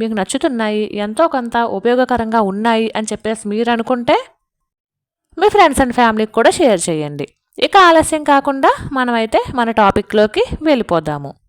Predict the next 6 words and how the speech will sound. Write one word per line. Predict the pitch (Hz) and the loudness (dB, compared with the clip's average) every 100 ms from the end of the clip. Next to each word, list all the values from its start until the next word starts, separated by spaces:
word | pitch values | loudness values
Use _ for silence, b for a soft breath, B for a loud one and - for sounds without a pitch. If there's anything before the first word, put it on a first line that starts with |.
| _ _ _ _ _ _ _ _ - | _ _ _ _ _ _ _ _ 2
కొత్త | 311 311 403 | 2 6 6
ఉదయంలో | 403 415 440 605 - | 6 4 4 2 2
సరికొత్త | 302 302 302 349 349 | 2 4 2 4 4
ఆశలతో | 370 359 427 494 269 | 4 4 4 2 0
మరొక | 262 277 269 | 2 2 4
రోజులోకి | 254 262 269 262 | 0 2 -2 -2